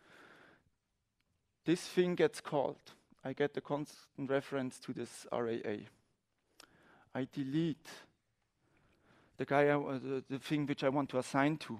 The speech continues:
which in that case is the same thing. I delete elements. And I create elements of the same size,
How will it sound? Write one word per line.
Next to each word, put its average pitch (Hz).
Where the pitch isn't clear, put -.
which 117
in 117
that 143
case 117
is -
the -
same 117
thing. 151
I 135
delete 127
elements. 113
And 127
I 127
create 139
elements 147
of 131
the 131
same 135
size, 160